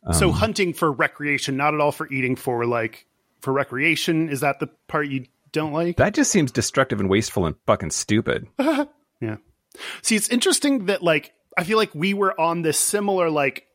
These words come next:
Speaker 1: path of, like, not, I don't know. I think we went different. We are going different directions with that discomfort, uh, that I, that I totally understand, but is just like,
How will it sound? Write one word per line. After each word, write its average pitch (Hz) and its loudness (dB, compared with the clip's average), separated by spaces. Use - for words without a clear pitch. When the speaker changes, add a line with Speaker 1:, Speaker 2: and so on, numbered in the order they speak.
Speaker 1:
path 170 0
of, 143 -2
like, 131 -2
not, 156 0
I 220 2
don't 202 -2
know. 131 -8
I 165 2
think 165 -2
we 175 0
went 147 -2
different. 160 -2
We 160 -2
are 139 0
going 160 0
different 165 0
directions 143 -2
with 135 -2
that 135 0
discomfort, 131 -2
uh, 131 2
that 147 -2
I, 127 0
that 151 0
I 131 0
totally 151 0
understand, 135 -2
but 127 -2
is 123 -4
just 117 -2
like, 113 -6